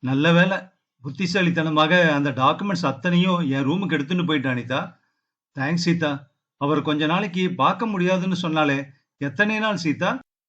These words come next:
உன்னோட ரூமுக்கும் சி பி ஐ காரங்க வரமாட்டாங்கன்னு என்ன நிச்சயம்?" என்றார் ராஜாராமன். "என்ன திம்பேர்,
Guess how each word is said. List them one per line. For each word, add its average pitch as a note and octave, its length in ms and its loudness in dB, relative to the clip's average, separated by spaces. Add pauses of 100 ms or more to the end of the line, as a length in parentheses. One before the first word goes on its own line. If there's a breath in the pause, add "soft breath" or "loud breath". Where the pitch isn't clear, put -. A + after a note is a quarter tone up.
(180)
உன்னோட F3 320 4
ரூமுக்கும் F#3+ 640 0
சி F#3 220 -2
பி G3+ 100 0
ஐ G3 120 -2
காரங்க F3 320 0
வரமாட்டாங்கன்னு F3+ 600 0
என்ன E3+ 200 0
நிச்சயம்?" F#3+ 460 -4 (240)
என்றார் D#3 400 0
ராஜாராமன். B2+ 580 0 (500)
"என்ன C3 300 0
திம்பேர், D3 500 0